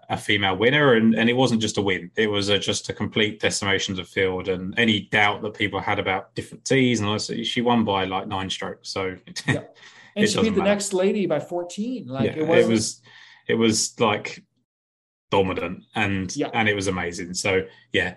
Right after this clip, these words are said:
Speaker 1: it, it was definitely, uh, definitely worth a mention there.
Speaker 2: Yeah, and so, so Nicholas Norgard Muller, he had gone out quite hot in that event early. I believe it was, like, four under through six, and it was like, okay, he was probably one that was on the cusp of, of cards for quite a few people.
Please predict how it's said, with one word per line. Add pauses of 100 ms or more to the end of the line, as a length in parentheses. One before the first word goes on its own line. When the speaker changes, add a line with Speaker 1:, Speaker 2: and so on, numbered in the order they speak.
Speaker 1:
it,
it
was
definitely,
uh, (140)
definitely
worth
a
mention
there. (520)
Speaker 2:
Yeah,
and
so,
so
Nicholas
Norgard
Muller,
he
had (680)
gone
out
quite
hot
in
that
event
early.
I
believe
it
was,
like,
four
under
through
six,
and
it
was
like,
okay, (200)
he
was
probably
one
that
was
on
the
cusp
of, (160)
of
cards
for
quite
a
few
people.